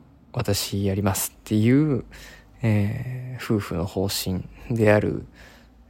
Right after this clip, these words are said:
えー、ノリだけはですね、やっぱり、え、育児休暇一ヶ月取ってよかったなと思いますし、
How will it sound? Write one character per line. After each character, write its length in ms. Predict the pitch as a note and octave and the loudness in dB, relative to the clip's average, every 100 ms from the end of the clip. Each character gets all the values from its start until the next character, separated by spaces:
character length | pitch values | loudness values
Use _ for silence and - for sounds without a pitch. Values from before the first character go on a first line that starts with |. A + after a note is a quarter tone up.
| G2 | -6
え 160 | G2 | -4
ー、 40 | G2 | -2
ノ 120 | G2+ | 0
リ 100 | G2+ | 0
だ 160 | G2 | -2
け 120 | G#2 F2 | -2 -6
は 80 | |
で 80 | C2+ | -6
す 220 | - - | -8 -6
ね、 340 | E2+ D#2 F#2 A2+ | -4 -4 -6 -6
や 100 | A2+ | -6
っ 20 | |
ぱ 120 | - | -4
り、 200 | G2 G#2+ - - - - | -6 -6 -12 -20 -20 -14
え、 140 | B2 - | -10 -4
育 180 | A2 G#2 | -2 -2
児 140 | G2+ | -2
休 160 | - F#2+ | -2 -4
暇 120 | F#2+ | -4
一 80 | G2+ | -4
ヶ 140 | G2 | -2
月 240 | F2+ - | -4 -6
取 160 | - F#2 | -8 -8
っ 20 | |
て 100 | - | -4
よ 60 | A2+ | -4
か 100 | G2 | -4
っ 20 | |
た 100 | - | -4
な 140 | A2+ | -4
と 120 | G2 - | -4 -4
思 100 | G2 | -2
い 40 | |
ま 100 | G#2+ | -2
す 160 | - G2+ | -2 -4
し、 460 | - - A2+ G2 | -4 2 4 2